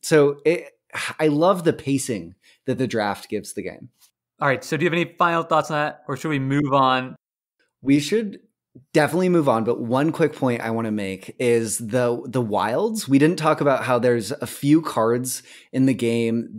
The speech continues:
Speaker 1: where the resources on them are potentially every resource in the game. Uh, they also come with the penalty of two negative points, and those can be really powerful.
Speaker 2: Yeah, so let's clarify. When you're saying they're wild, you're talking about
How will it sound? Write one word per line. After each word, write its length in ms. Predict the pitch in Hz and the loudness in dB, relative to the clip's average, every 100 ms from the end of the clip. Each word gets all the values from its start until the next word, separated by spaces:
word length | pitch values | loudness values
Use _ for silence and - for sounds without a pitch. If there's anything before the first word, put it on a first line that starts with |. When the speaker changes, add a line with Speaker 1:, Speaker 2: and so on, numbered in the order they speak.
| 117 | -4
Speaker 1:
where 140 | 127 | 0
the 100 | 120 | 0
resources 720 | 110 120 123 165 151 151 147 139 | 0 -2 -2 0 0 0 -2 -2
on 340 | - 101 120 | -2 -2 -2
them 280 | 190 233 202 | -2 -4 -6
are 180 | 110 120 | -2 -2
potentially 640 | 120 120 131 127 123 113 - | -2 -2 -2 -2 -2 -4 -2
every 220 | 147 139 | 0 2
resource 460 | 131 123 120 110 107 | 2 0 -2 -4 -6
in 80 | 101 | -8
the 60 | |
game. 260 | 95 80 92 - - _ | -8 -10 -14 -20 -20 _
Uh, 200 | 113 120 - | -4 -2 -2
they 180 | 120 127 | 0 0
also 440 | - 147 156 165 147 | 2 0 2 0 0
come 180 | 156 | 2
with 120 | 139 131 | 0 0
the 60 | |
penalty 380 | 117 127 123 127 | -2 -2 -2 -2
of 100 | 113 | -4
two 160 | - 131 | -2 -2
negative 380 | 117 107 101 | 0 -4 -6
points, 320 | 113 131 196 - - _ - | -8 -8 -8 -12 -20 _ -4
and 160 | 127 143 | 2 6
those 200 | 175 190 | 6 6
can 80 | |
be 100 | 262 | 4
really 480 | 190 123 143 139 139 | 4 0 2 2 2
powerful. 720 | - - 110 101 92 95 92 | -2 -6 -6 -6 -8 -8 -8
Speaker 2:
Yeah, 240 | 143 131 117 | -4 -4 -4
so 160 | - | 0
let's 160 | 185 185 | 0 2
clarify. 380 | 185 156 151 135 | 4 4 4 0
When 140 | 151 | -2
you're 100 | 147 | -4
saying 400 | 139 156 143 139 | -2 -2 -2 -4
they're 120 | 139 | -6
wild, 420 | 131 131 127 127 123 | 0 2 2 2 -4
you're 100 | 123 | -2
talking 280 | 139 120 | -2 -2
about 360 | 127 120 117 | -6 -4 -2